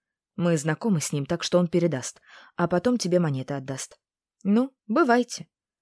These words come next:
Мужчина ушёл, а я ещё раз внимательно осмотрела карту, трясясь от страха. «Мамочки, я даже не знаю, в какую сторону мне сейчас ехать».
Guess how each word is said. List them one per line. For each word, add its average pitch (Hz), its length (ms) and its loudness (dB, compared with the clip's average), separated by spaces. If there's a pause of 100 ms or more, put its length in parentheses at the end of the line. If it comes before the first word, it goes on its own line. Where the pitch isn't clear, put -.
(380)
Мужчина 175 420 -2
ушёл, 196 340 -4 (260)
а 190 100 -4
я 190 140 0
ещё 190 240 -2
раз 202 200 -2
внимательно 180 480 0
осмотрела 180 460 -2
карту, 160 380 -4 (300)
трясясь 165 420 -4
от 165 100 -6
страха. 160 420 -8 (560)
«Мамочки, 190 460 -2
я 180 80 -2
даже 196 220 2
не 185 120 2
знаю, 202 220 -2
в - 40 -10
какую 208 240 -6
сторону 214 360 0
мне 202 160 2
сейчас - 360 -4
ехать». 208 420 -4